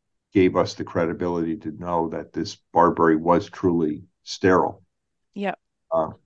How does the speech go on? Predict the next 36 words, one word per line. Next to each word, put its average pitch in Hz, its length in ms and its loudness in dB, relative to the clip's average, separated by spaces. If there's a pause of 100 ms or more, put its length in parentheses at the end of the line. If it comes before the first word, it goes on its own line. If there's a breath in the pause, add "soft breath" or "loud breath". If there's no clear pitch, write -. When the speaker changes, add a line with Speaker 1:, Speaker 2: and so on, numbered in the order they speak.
Speaker 1:
and 82 300 -10
that's 98 220 -4
the 101 60 2
only 82 160 2
way 90 260 2
you 80 160 -2
get 85 200 2
the - 80 -8
cultivar 80 500 0
exemption, - 520 -10
as - 120 -12
you 76 160 -16 (420)
alluded 85 360 -2
to. 71 240 -4
<laughs> - 260 0 (420 soft breath)
Speaker 2:
Right. 226 320 4
And 226 120 2
right 262 200 2
now, 226 480 -2 (160)
those, 208 400 -2
I 208 80 -2
think 277 200 -4
there 233 140 2
are 180 80 0
four 226 400 -4
cultivars, 185 1160 -2
um, 170 540 -2
that 175 220 2
are, 165 360 2 (240)
uh, - 120 -2
that 175 220 2
have 202 240 0
that 170 180 2
exemption, 170 800 -4 (100)
um, 160 520 -4
Speaker 1:
Correct. 170 300 -2